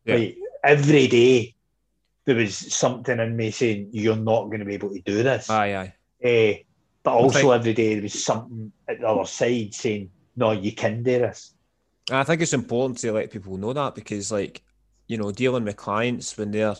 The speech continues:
Speaker 1: if they've signed up for an event or a competition, a race or whatever, and I think that they feel that, like, they're the only people that have those thoughts. Like, they beat themselves up about it, and I'm like, "Listen,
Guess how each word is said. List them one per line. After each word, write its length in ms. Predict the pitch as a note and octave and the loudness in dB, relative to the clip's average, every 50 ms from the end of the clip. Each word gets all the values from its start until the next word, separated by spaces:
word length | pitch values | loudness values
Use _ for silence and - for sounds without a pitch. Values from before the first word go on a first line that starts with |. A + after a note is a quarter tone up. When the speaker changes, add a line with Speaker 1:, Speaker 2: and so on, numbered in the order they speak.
| _ _ - - - - - - - - - - - - - - - | _ _ -20 -20 -20 -20 -20 -20 -20 -20 -20 -20 -20 -20 -18 -10 -10
Speaker 1:
if 100 | C3 G#2+ | -4 2
they've 200 | C3 C#3 B2 A2+ | 2 2 2 2
signed 340 | - - C3 B2 A#2+ G#2+ A#2+ | 2 2 4 2 4 2 0
up 160 | A2 - - | 0 0 -2
for 240 | - - A#2+ A2 - - | -2 -2 0 0 0 -2
an 120 | A2+ A2 | -2 -2
event 440 | G#2+ G2 G2+ G#2 G#2+ A2 A#2 A#2 D#2 E2 | -2 -4 -4 -4 -2 -2 -2 -2 -2 -2
or 80 | G#2 | -2
a 60 | G2+ G2 | -4 -4
competition, 640 | - A#2 A2 F#2 - - - A2+ A2 - - G#2+ G2+ | -2 -2 -2 -2 -4 -6 -4 -2 -2 -2 -2 -4 -4
a 80 | G2 F#2 | -2 -2
race 300 | G2+ G#2 A2 G#2+ - - | -2 -2 -2 -2 -4 -4
or 100 | A2 G2+ | -4 -4
whatever, 560 | G#2+ G#2+ - - G#2+ G#2+ A2 C3 B2+ B2 - - | -4 -6 -4 -2 -4 0 2 2 2 2 2 0
and 160 | - A#2 A2+ | -2 -2 -2
I 40 | A2+ | -2
think 300 | G#2+ - C3 C3 C3+ A#2 | -2 -2 -2 -2 -2 -2
that 200 | B2 B2+ - - | -4 -6 -6 -4
they 120 | - G#2+ G#2 | -4 -6 -4
feel 540 | - - - - A#2+ B2 C3+ C#3+ C#3 C3+ B2 | -6 -8 -8 -2 0 0 2 2 0 0 0
that, 460 | G#2+ A#2 G#2+ G#2+ G#2+ G#2+ G#2+ - - - _ _ _ _ _ _ _ _ _ _ _ _ _ _ _ _ _ _ _ _ _ _ _ _ _ _ _ _ _ _ _ _ _ _ _ _ _ _ _ _ - - | 2 2 4 4 4 2 2 0 -2 -8 _ _ _ _ _ _ _ _ _ _ _ _ _ _ _ _ _ _ _ _ _ _ _ _ _ _ _ _ _ _ _ _ _ _ _ _ _ _ _ _ -12 -8
like, 240 | A2+ G#2 G#2 - - | -4 -4 -4 -4 -6
they're 200 | G#2+ G#2 A2+ A#2 G2+ | -8 -4 -4 -2 -2
the 100 | A2+ - | -2 -2
only 320 | - A#2 A#2 A2+ A2+ G#2+ | -2 -2 -2 -2 -4 -4
people 600 | A2 - A#2 A#2 A#2 - A#2+ A2+ A2 A2 G#2+ - _ _ _ _ _ _ _ _ _ _ _ - - - - - | -4 -4 -6 -6 -2 -2 -2 -2 -2 -4 -8 -16 _ _ _ _ _ _ _ _ _ _ _ -18 -18 -16 -14 -12
that 80 | - - | -8 0
have 260 | A#2 A2+ A#2 G#2+ G#2+ | 2 2 2 2 2
those 240 | A#2 A#2 A2+ A2+ - | 0 0 0 0 2
thoughts. 640 | - A#2+ C3 D3 - - - - - - - - _ _ - - | 4 4 4 4 2 -2 -8 -8 -8 -8 -10 -16 _ _ -2 0
Like, 160 | A#2 A2+ F2+ | 0 0 0
they 60 | A2+ | -2
beat 240 | A2 F2+ - B2 - | -4 -2 0 -2 0
themselves 420 | - A#2 A#2 - - A2+ A2+ G#2+ - | 0 -2 -4 0 2 0 0 2 0
up 160 | A2 A2 - | 0 0 0
about 320 | C3 B2+ C3 C3 C3+ C#3 | -2 0 0 0 2 2
it, 80 | C3+ F#2+ | 0 0
and 100 | A2 A2 | 0 -2
I'm 160 | G#2+ A2 A2 | -2 -2 0
like, 320 | A2 A2 G#2+ F2 - - | 0 0 -2 -2 -4 -2
"Listen, 460 | - A2+ A2 - - A2 G#2+ G#2 - | -2 -2 -2 -2 -4 -4 -6 -8 -10